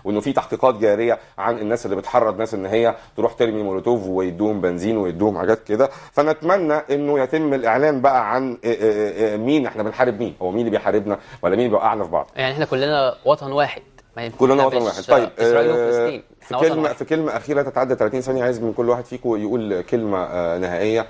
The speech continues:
Speaker 1: باسم الالتراس بتاعه، سواء انتوا قاعدين في الميدان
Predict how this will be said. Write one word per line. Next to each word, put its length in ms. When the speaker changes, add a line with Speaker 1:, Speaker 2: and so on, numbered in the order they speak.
Speaker 1:
باسم 200
الالتراس 320
بتاعه، 440
سواء 280
انتوا 340
قاعدين 260
في 100
الميدان 300